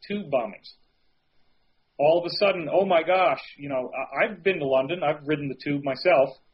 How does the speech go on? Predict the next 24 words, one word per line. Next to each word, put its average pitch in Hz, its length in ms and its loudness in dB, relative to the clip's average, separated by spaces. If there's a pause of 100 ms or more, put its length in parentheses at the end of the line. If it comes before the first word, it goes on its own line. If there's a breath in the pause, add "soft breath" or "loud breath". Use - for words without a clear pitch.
(500)
It's 135 180 -10
a 139 40 -10
great 160 300 0
thing 170 140 0
to 151 80 -8
have. 156 360 0 (160)
It 131 260 -14
gets 143 200 -4
you 135 140 -6
through 147 160 -2
the - 160 -4
city 156 240 2
beautifully. 147 500 -2
Everybody 151 340 2
uses 151 460 -4
it. - 80 -20 (560)
Then 156 180 2
you 175 200 0
have 135 160 0 (100)
terrorists 175 520 -2
blowing 147 280 0
up 156 160 -2
the 143 140 -14
tube. 214 300 -2